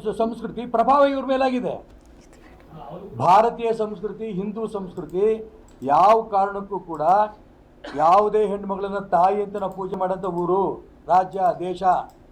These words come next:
ಈ, ಅರೆ,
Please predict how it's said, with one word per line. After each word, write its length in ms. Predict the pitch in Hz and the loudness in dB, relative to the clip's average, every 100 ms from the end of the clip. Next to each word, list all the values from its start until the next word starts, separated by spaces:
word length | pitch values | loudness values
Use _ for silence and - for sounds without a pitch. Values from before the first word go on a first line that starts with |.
| - _ - - - - - - - - - - - - - - - - - - - 196 - 160 160 | -20 _ -20 -20 -20 -20 -20 -20 -20 -20 -20 -20 -20 -20 -20 -20 -20 -20 -20 -20 -20 -20 -18 -18 -4
ಈ, 400 | 190 240 247 - - - - | 0 0 0 -4 -12 -8 -2
ಅರೆ, 160 | 262 | 0